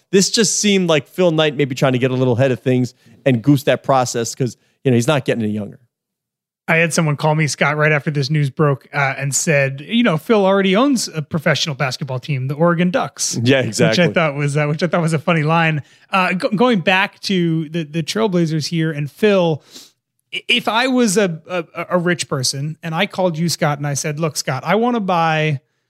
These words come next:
Speaker 2: this team. What's the best way for me, both media publicly and also privately, to go about it?" I'm curious what your advice would be, 'cause I agree with you. This feels like the kind of thing that is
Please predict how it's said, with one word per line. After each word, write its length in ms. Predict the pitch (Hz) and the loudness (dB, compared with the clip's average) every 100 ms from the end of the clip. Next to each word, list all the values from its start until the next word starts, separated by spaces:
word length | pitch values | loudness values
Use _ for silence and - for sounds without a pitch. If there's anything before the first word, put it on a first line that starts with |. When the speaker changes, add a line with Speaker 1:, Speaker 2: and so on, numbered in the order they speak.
| _ | _
Speaker 2:
this 220 | 175 165 | 0 0
team. 460 | - 165 131 120 131 _ _ | -2 -4 -4 -6 -10 _ _
What's 240 | - 233 - | 0 0 2
the 100 | 254 | 0
best 280 | 214 202 196 | 2 0 0
way 160 | 190 | 0
for 160 | 180 180 | 0 0
me, 460 | 175 175 170 165 170 | 2 2 2 0 -2
both 400 | - 190 151 _ _ _ _ _ | 0 0 0 _ _ _ _ _
media 460 | 196 208 240 233 214 | 2 4 4 2 0
publicly 640 | - 220 208 - 180 175 | -2 -2 -2 -2 -2 0
and 140 | 170 170 | 0 0
also 260 | 175 190 | -2 -2
privately, 480 | 156 180 175 175 160 | -2 0 0 -2 -4
to 80 | 156 | -2
go 180 | 151 147 | 0 -2
about 340 | 135 139 135 | -2 -2 -4
it?" 180 | 120 - _ _ _ | -8 -16 _ _ _
I'm 140 | 226 | -4
curious 300 | - 349 330 | 0 0 0
what 120 | 240 202 | 0 0
your 100 | 190 | 2
advice 300 | 170 175 165 | 2 0 -2
would 100 | 135 | -6
be, 100 | 135 | -4
'cause 180 | 180 175 | -4 -2
I 120 | 220 | -4
agree 240 | 269 208 | -2 -2
with 140 | 185 165 | -2 -2
you. 120 | 180 | -4
This 200 | 160 220 | -2 -4
feels 320 | - 220 190 | -2 0 0
like 200 | 185 175 | 0 -2
the 80 | 180 | -4
kind 240 | - 170 | -4 -2
of 80 | 156 | -4
thing 240 | - 156 147 | -4 -2 -2
that 120 | 143 | -2
is 380 | 143 147 135 | -2 -2 -2